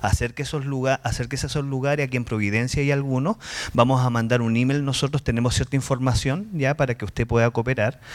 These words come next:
Eh, yo estoy a punto de agarrar camioneta y pala y partir. Eh, y me retiene solamente dos cositas que quiero ver en los resultados de los incendios, porque hay algunos focos ya controlados.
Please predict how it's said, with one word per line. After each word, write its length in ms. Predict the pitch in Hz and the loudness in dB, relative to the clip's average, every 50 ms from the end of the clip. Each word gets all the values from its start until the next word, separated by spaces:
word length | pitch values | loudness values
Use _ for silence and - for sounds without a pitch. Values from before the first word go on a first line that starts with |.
| - - - - - - - - | -10 -10 -10 -8 -10 -8 -4 0
Eh, 360 | 123 123 120 117 - - - - - - | 2 2 2 2 0 -4 -12 -20 -20 -10
yo 180 | - - 139 131 | -4 0 0 0
estoy 200 | - - 151 139 | 2 4 4 4
a 60 | 131 | 4
punto 240 | 139 160 165 170 165 | 4 0 0 0 0
de 80 | 147 | 0
agarrar 320 | 139 143 147 151 151 147 - | 0 0 0 -2 -2 -4 -2
camioneta 420 | - 139 135 127 131 143 147 156 | 0 0 2 2 2 0 0 0
y 60 | 143 | -2
pala 340 | 131 - 139 135 110 120 135 | 2 2 2 4 4 2 2
y 80 | 123 117 | 0 0
partir. 480 | - 113 113 - - 104 87 82 170 - - - - - - - - - | -2 -2 -2 -2 -2 -4 -4 -4 -8 -16 -18 -20 -20 -20 -20 -18 -12 -6
Eh, 380 | - 120 110 107 104 101 98 - - | -4 -2 -2 -2 -2 -4 -6 -6 -4
y 100 | 127 120 | -2 2
me 140 | 117 113 | 2 2
retiene 360 | 113 117 113 117 143 143 139 127 | 4 2 2 2 2 2 2 2
solamente 720 | - 160 147 143 139 139 143 143 - - 143 135 110 - - - - - - | 0 0 0 0 0 0 -2 -2 -2 -2 -2 -2 -2 -6 -10 -14 -12 -10 -8
dos 280 | - - - 139 - | -8 -4 -4 -4 -2
cositas 380 | - 147 127 - 139 - 135 - | -2 -2 -2 -2 -4 -4 -6 -4
que 120 | - 123 | -4 -4
quiero 220 | 113 120 113 113 113 | -2 0 0 0 2
ver 180 | 110 120 120 | 2 2 0
en 140 | 127 123 113 | 0 -4 -2
los 120 | 107 104 101 | -4 -2 -2
resultados 540 | 117 110 - 117 101 98 - 110 120 131 | -2 -4 -4 -6 -6 -4 -2 -2 -2 0
de 80 | 131 151 | -2 -2
los 160 | 139 139 120 | -4 -4 -4
incendios, 460 | 127 127 113 - - 143 156 175 180 | -6 -6 -6 -4 -4 -4 -4 -4 -6
porque 240 | - 156 135 - 127 | -4 -6 -4 -2 -2
hay 140 | 127 123 - - | -2 -2 -2 -4
algunos 340 | - 120 117 131 131 127 - | -4 -4 -2 -2 -4 -4 -4
focos 300 | - 139 127 127 117 113 | -4 -6 -4 -4 -6 -4
ya 120 | 123 117 | -4 -4
controlados. 600 | 120 113 110 - 117 107 104 101 92 123 196 | -4 -6 -4 -4 -4 -2 -2 -2 -2 -2 -6